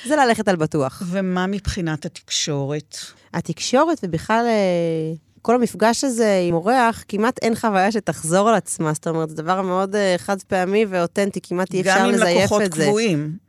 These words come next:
Speaker 1: במיוחד עם לקוחות קבועים, כי אז
Speaker 2: מהמם.
Speaker 1: רמת ההיקשרות ורמת האינטימיות וההיכרות היא גבוהה יותר, וככה גם הפתיחות.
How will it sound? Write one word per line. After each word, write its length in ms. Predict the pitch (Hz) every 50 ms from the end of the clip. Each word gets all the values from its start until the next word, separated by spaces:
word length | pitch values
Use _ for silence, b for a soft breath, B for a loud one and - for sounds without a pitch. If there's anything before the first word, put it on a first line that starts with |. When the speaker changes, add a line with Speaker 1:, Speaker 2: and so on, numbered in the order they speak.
| _ _
Speaker 1:
במיוחד 440 | 160 156 151 147 139 - - 180 190
עם 60 | 208
לקוחות 380 | 196 151 - - - - 143 -
קבועים, 460 | - 151 143 151 151 151 151 147 180
כי 100 | 170 165
אז 140 | 170 170 170
Speaker 2:
מהמם. 200 | 170 165 165 175
Speaker 1:
רמת 180 | 175 180 - -
ההיקשרות 920 | 190 180 175 170 160 156 160 156 - 160 - - - 202 233 220 196 - -
ורמת 480 | 165 165 156 147 151 165 175 185 - -
האינטימיות 1000 | 185 180 175 170 165 160 160 165 160 - 190 196 208 208 202 190 180 165 - 165 151 160 160 160 156 156 151 151 151 151 B B B B B B
וההיכרות 460 | - 165 160 - - 185 180 240 254
היא 100 | - 294
גבוהה 340 | 190 180 156 165 175 165 170
יותר, 340 | 165 165 - - 220 233 240 202
וככה 260 | 170 - 170 - -
גם 140 | 170 170 160
הפתיחות. 680 | 165 156 - - - 165 - - 294 240 170 - -